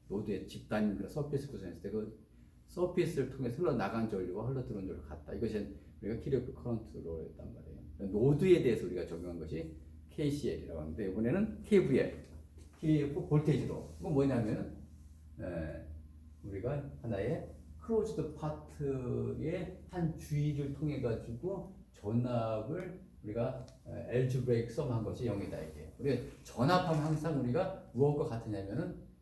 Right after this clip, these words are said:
벡터랑 너무나 유사한 느낌을 줘요. 벡터. 여러분 잘 많이 배웠죠? 벡터. 고등학교 때 배운 벡터. 자, 봅시다 한번. 이 벡터가 있어요, 이게. 크기와 방향을 갖고 있잖아요. 그다음에 또 다음 두 번째 벡터 있어요.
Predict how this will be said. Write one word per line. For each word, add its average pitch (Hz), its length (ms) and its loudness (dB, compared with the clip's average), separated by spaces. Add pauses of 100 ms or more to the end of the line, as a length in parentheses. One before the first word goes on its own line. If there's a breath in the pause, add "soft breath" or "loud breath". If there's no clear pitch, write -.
(320)
벡터랑 190 580 0
너무나 220 380 4
유사한 120 580 -2
느낌을 104 320 -6
줘요. - 160 -8
벡터. - 420 -6 (260)
여러분 113 260 2
잘 - 200 -2
많이 110 220 0
배웠죠? 113 320 0
벡터. - 340 -6 (1000)
고등학교 101 300 -2
때 82 100 -4
배운 82 180 -6
벡터. - 560 -10
자, - 140 -12
봅시다 - 280 -10
한번. 117 280 -6 (220)
이 110 140 -8
벡터가 - 380 -4
있어요, - 220 -10
이게. - 200 -18 (360)
크기와 - 800 -2
방향을 135 340 4
갖고 - 220 0
있잖아요. - 420 -6 (400 loud breath)
그다음에 - 400 0 (420)
또 156 160 -4
다음 117 300 0
두 117 120 -6
번째 131 260 0
벡터 85 240 -6
있어요. - 260 -10